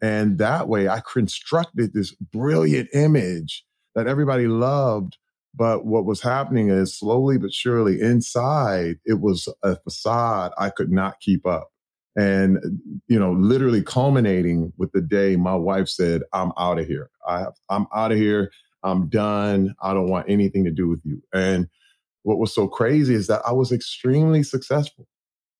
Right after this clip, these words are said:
And that was the thing. It was kinda like the, what the world had told me was the fact that, "Hey, man, you're winning." And I was like, "But why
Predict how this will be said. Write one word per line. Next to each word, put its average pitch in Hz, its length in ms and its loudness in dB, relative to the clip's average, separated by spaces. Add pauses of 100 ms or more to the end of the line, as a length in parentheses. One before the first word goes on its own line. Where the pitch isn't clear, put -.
(140)
And 117 120 2
that 139 220 -2
was 135 160 0
the 101 100 -8
thing. 156 360 0
It 113 120 0
was 117 180 -2
kinda 143 220 2
like 123 220 0
the, 110 80 -4
what 101 380 -2
the 110 60 0
world 131 400 2
had 110 140 -2
told 170 360 2
me 82 480 0 (360)
was 107 160 0
the 104 100 0
fact 127 300 -4
that, 110 160 0
"Hey, 143 160 2
man, 120 240 4
you're 139 160 4
winning." 120 440 2 (120)
And 104 100 -6
I 113 100 -4
was 120 180 -2
like, 110 260 0
"But 120 260 0 (220)
why 123 520 -2